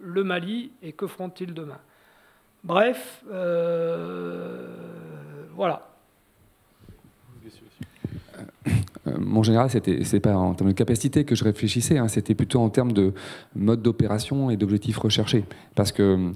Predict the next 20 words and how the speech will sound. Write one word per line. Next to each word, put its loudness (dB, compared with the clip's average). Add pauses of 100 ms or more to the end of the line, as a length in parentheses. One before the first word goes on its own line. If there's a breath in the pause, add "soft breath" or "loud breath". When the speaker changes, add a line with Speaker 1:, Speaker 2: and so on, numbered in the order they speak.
(600 loud breath)
Speaker 2:
bien 4
sûr, 2
les 2
moyens 4
sont, 0
enfin, -2
si 2
on 4
prend 2
le 4
Rafale, 2
les 6
premiers 2
tra-, -2 (140)
travaux 2
sur 2
le 4
moteur, 2
c'était 0
soixante-quatorze, 0